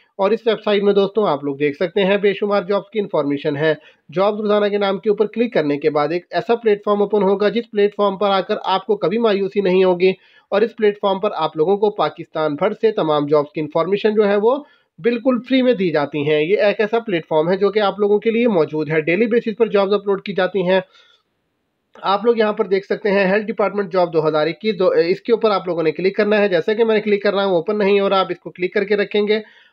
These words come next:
और आप इसको open in new Chrome टैब कर सकते हैं।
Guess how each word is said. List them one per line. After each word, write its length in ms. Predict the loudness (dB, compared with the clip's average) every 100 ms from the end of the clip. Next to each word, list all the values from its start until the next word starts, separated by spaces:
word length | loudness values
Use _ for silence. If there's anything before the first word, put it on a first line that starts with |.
| -2
और 120 | 2
आप 180 | 2 0
इसको 340 | -4 -2 0 0
open 140 | 0
in 100 | 2
new 120 | 2 2
Chrome 220 | 0 2
टैब 140 | 0 0
कर 80 | -2
सकते 320 | -2 -4 -2
हैं। 260 | 0 2